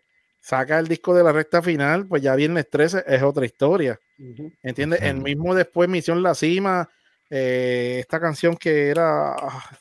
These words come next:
Speaker 1: ay, ¿cómo que se llama esta canción? Que s-, salí un día con mi amigo y sin dinero a buscar
Speaker 2: O
Speaker 1: difer-,
Speaker 2: Sin Mundo Artificial.
Speaker 1: Mundo Artificial, eso es otra historia.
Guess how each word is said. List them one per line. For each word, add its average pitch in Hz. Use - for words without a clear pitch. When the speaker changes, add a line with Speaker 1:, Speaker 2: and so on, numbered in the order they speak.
Speaker 1:
ay, 123
¿cómo 131
que 135
se 135
llama 131
esta 135
canción? 127
Que 131
s-, 127
salí 170
un 170
día 160
con 147
mi 139
amigo 135
y 143
sin 147
dinero 127
a 143
buscar 135
Speaker 2:
O 147
Speaker 1:
difer-, 139
Speaker 2:
Sin 143
Mundo 165
Artificial. 180
Speaker 1:
Mundo 151
Artificial, 135
eso 127
es 233
otra 240
historia. 135